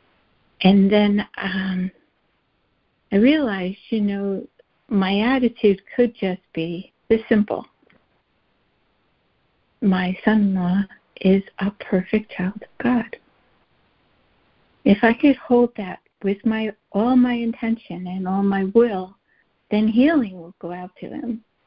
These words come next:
But, you know, there is a fear. <laughs>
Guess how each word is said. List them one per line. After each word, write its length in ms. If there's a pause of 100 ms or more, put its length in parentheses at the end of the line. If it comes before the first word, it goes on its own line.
(1600)
But, 260
you 200
know, 300
there 200
is 200
a 160
fear. 520 (380)
<laughs> 120